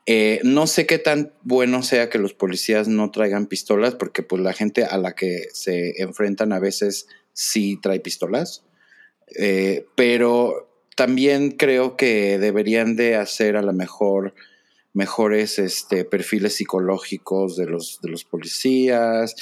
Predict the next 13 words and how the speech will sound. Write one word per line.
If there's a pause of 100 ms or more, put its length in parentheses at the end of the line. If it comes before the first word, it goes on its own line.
(280)
Evidentemente,
como
aquí
en
México,
pues,
también
hay
un
tema
de, (480)
de (100)
corrupción,